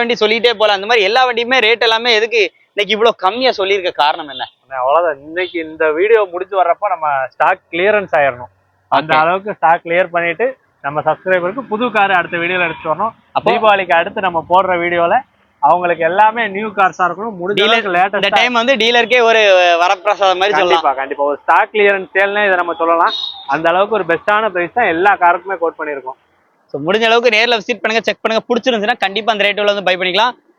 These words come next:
Speaker 1: நீங்க மட்டும் பார்த்துட்டு இருந்தது பார்த்தாம, யாருக்கெல்லாம் இப்ப இந்த வீடியோ யூஸ்ஃபுல்லா இருக்குன்னு நினைக்கல, மஸ்டா ஷேர் பண்ணிருங்க. உடனுக்குடன் இப்பவே தொட்டு ஷேர் பண்ணிருங்க. அப்பதான் அவங்களும் இந்த மாதிரி லோ பட்ஜெட் வண்டி எல்லாமே வரும்போது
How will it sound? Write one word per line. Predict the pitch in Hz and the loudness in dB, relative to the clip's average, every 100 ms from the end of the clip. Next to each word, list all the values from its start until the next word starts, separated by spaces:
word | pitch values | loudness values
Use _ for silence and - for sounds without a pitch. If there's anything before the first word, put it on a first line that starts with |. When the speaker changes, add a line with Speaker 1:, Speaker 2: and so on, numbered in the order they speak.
| - | -2
Speaker 1:
நீங்க | 226 277 269 | 0 2 2
மட்டும் | 277 240 | 2 0
பார்த்துட்டு | 226 226 | 0 -2
இருந்தது | 226 226 202 | 0 0 0
பார்த்தாம, | 190 196 202 196 156 | -2 0 0 0 0
யாருக்கெல்லாம் | 170 196 247 285 | 0 2 0 0
இப்ப | 220 190 196 | -2 -2 0
இந்த | 208 208 | 0 0
வீடியோ | 262 254 | 0 0
யூஸ்ஃபுல்லா | 247 254 | 0 0
இருக்குன்னு | 233 226 220 | 0 0 -4
நினைக்கல, | 208 254 214 | -2 -2 -2
மஸ்டா | 185 240 - | -2 -2 0
ஷேர் | 220 247 | -2 0
பண்ணிருங்க. | 226 175 127 110 - _ _ 175 | -2 -2 -4 -10 -16 _ _ 2
உடனுக்குடன் | 247 269 247 214 180 | 2 2 0 0 0
இப்பவே | 254 262 277 | 2 4 2
தொட்டு | 247 254 - | 2 0 0
ஷேர் | 202 214 | -2 0
பண்ணிருங்க. | 220 208 202 202 | 0 0 2 0
அப்பதான் | - 233 214 | 0 2 2
அவங்களும் | 190 220 233 | 2 0 -2
இந்த | 208 | 0
மாதிரி | 214 202 | 0 2
லோ | 196 214 | 2 2
பட்ஜெட் | 202 196 | 0 0
வண்டி | 190 190 | 2 2
எல்லாமே | 185 202 196 | 0 2 0
வரும்போது | 175 185 226 | 2 0 0